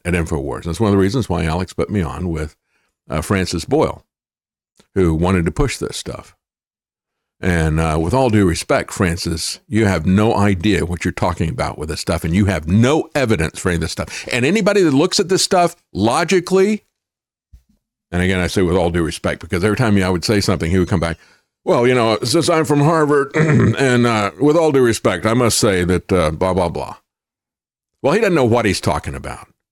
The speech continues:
And I know exactly what Alex is doing with this stuff. He knows exactly what he's doing. And so this is what Health Freedom Defense says. "The ongoing investigations into the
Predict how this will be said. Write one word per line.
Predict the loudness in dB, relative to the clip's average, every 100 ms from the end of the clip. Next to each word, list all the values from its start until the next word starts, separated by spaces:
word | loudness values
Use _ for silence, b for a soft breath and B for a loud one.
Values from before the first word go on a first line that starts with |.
| _ _ _ _ _ _ _ _ _ _ -4
And | 0
I | 0
know | 2 2
exactly | 2 2 0 -2 0 2
what | 4 2 0
Alex | -2 0 -2 -2
is | -4
doing | 0 0 2
with | 0
this | -2 -6
stuff. | -8 -8 -2
He | 0 2
knows | 2 4 4 4 0
exactly | -4 -2 -2 -2 -2 0 0
what | 0 0
he's | 0 -2
doing. | -6 -8 B B
And | -2
so | 2 2
this | 2 2
is | 2 2
what | 2 2
Health | 0 0 2
Freedom | 2 2 2
Defense | 2 0 -2 -2
says. | -6 -6 -14 _ _ _ _ _ _ _ _ _ _ _
"The | -2 2
ongoing | 2 2 2 2
investigations | 2 0 0 0 0 2 2 2 -2 -10 _ _ _ _ _
into | -2 0 2 4 4
the | 4 2 0